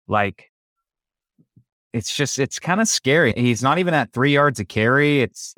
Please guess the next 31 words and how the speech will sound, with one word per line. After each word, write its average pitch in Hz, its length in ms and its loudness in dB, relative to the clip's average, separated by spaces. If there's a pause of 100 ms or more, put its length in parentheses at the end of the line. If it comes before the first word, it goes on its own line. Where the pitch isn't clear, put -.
and 113 160 0
Henderson 160 500 0
can 104 160 0
do 90 200 0
it. 107 240 -2
Why 123 300 0
is 170 180 0
Akers 143 540 0
lagging 117 440 0
behind 120 360 -2
here? 90 240 -2
So 107 360 0 (1040)
I 139 120 4
agree 147 380 0
with 190 180 0
you. 185 140 4
If 135 80 -2
you 143 120 -2
can 123 180 0
get 131 140 2
him 135 120 2
on, 127 220 0
on, 110 320 0
on 107 160 2
a 95 60 0
good 101 260 0
deal, 127 560 0
I'm 110 180 0
okay 113 280 0
with 139 180 -2
it. 170 200 -2